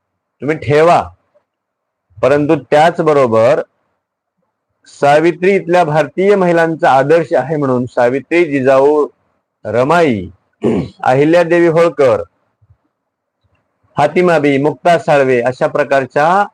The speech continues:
महामाता, थोर क्रांतिकारी महामाता, अ, राणी लक्ष्मीबाई टिळक अशा प्रकारच्या या महिला ज्या आहेत,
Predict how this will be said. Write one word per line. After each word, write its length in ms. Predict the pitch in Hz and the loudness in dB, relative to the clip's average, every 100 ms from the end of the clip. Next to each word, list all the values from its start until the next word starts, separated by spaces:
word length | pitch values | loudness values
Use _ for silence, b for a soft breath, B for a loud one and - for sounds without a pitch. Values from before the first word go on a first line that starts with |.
| - | -10
महामाता, 800 | 120 143 160 196 131 - 95 87 | -4 -2 0 0 0 -2 -4 -6
थोर 420 | 87 143 175 202 | -6 0 2 2
क्रांतिकारी 560 | 190 165 143 147 143 139 | 0 -4 -4 -2 -2 -2
महामाता, 640 | 131 123 104 90 - 87 _ _ _ _ _ _ _ - | -4 -4 -6 -8 -14 -18 _ _ _ _ _ _ _ -6
अ, 460 | 117 120 117 110 - _ _ _ _ _ _ 110 | -2 0 0 -2 -6 _ _ _ _ _ _ -4
राणी 600 | 127 143 156 156 143 - - _ - - _ _ - | 0 0 0 0 -2 -4 -10 _ -18 -18 _ _ -4
लक्ष्मीबाई 580 | 131 - 165 156 143 131 | -2 -2 -2 0 0 0
टिळक 340 | 127 120 110 - _ | 0 0 0 -6 _
अशा 240 | 147 151 196 | -4 -2 -2
प्रकारच्या 480 | 196 180 190 180 190 | 0 0 0 0 0
या 140 | 185 | 0
महिला 340 | 180 185 190 | 0 2 2
ज्या 180 | 190 190 | 2 0
आहेत, 220 | 156 143 | 0 -2